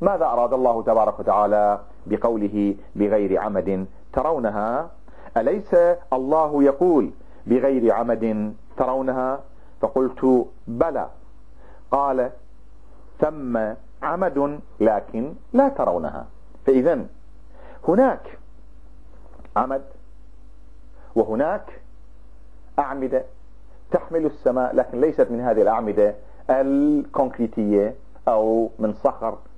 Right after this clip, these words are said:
أو من طابوق، وإنما أعمدة لا ترونها وهي الجاذبية. إذن قانون الجاذبية العام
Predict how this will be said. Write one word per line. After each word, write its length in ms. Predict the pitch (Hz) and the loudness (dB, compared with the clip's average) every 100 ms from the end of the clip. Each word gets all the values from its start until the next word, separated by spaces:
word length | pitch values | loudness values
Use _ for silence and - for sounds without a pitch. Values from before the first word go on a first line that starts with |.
| - - | -12 0
أو 420 | 107 110 110 107 - - | 4 4 4 0 -4 -4
من 280 | 104 117 104 - - | 0 0 0 -4 2
طابوق، 600 | 127 107 107 95 104 - - - | 2 4 4 2 2 -4 -14 2
وإنما 520 | 113 104 95 90 90 | 2 4 2 0 0
أعمدة 480 | 110 101 95 98 95 - - - | -2 -2 0 2 2 0 -8 0
لا 140 | 110 | 2
ترونها 500 | - 113 95 92 92 | 2 0 2 0 2
وهي 480 | 95 123 123 101 104 - - 120 | 4 4 4 2 2 -4 -4 -2
الجاذبية. 720 | 113 123 117 156 131 78 65 - - - - | 2 2 2 0 0 -2 -6 -12 -16 -14 0
إذن 400 | 127 120 139 139 139 - - | 2 4 2 0 -8 -16 -2
قانون 360 | 131 131 190 175 | -2 0 -2 0
الجاذبية 760 | 113 107 90 90 87 76 - 90 | 2 4 2 0 -2 2 2 4
العام 440 | 82 98 123 | 2 2 0